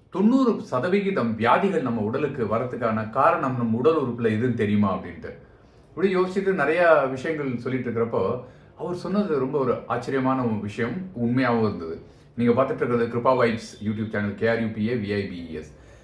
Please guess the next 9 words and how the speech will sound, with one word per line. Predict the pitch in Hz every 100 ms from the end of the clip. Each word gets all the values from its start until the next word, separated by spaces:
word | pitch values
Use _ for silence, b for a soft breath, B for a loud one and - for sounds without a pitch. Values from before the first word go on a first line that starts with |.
| B
அவர் | - 156 208
என்ன | 214
சொன்னார்னா, | 151 135 160 -
கோலோன்னு | 190 214 214 190 185
சொல்றோம் | 117
இல்லையா, | 95 104
பெருங்குடல்ல | 117 143 180 170 143 139 123
ஒரு | 107
பகுதி, | 104 104 90 -